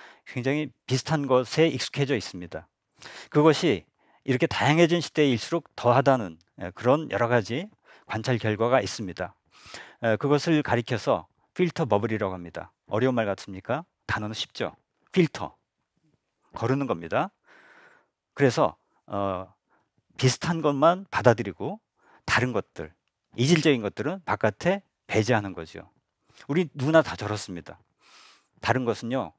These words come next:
거북하고 때로 무섭습니다. 그래서 혐오의 대상이 되기도 합니다. 근데 여기에서는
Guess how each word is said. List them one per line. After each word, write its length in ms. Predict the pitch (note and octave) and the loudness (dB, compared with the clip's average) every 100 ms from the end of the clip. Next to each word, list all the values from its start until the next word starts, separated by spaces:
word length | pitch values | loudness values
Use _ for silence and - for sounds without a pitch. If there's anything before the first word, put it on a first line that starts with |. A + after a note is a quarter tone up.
| - | -10
거북하고 640 | A#2 G#2+ - G2+ F#2 F#3 _ _ _ _ _ _ | -8 -6 -6 -6 -6 -8 _ _ _ _ _ _
때로 320 | - B2 F3 G3 _ _ | -2 -2 -2 -6 _ _
무섭습니다. 680 | G2 G#2 C3 - F2+ E2 E2 _ _ _ _ _ - | -10 -8 -6 -8 -10 -12 -18 _ _ _ _ _ -12
그래서 260 | G2 C3+ | -6 -4
혐오의 380 | A#2+ F#3 F#3 F3 | -4 -2 2 2
대상이 340 | G#2+ G#2 A2+ | 2 -2 -4
되기도 280 | G2+ F2+ G2 | -4 -8 -8
합니다. 380 | G#2+ F2 - D2+ _ _ _ _ _ - - | -12 -12 -16 -20 _ _ _ _ _ -18 -18
근데 160 | - D3+ | 2 6
여기에서는 640 | B2+ D#3+ D3+ C3 D3+ A2 | 6 6 4 2 -4 -6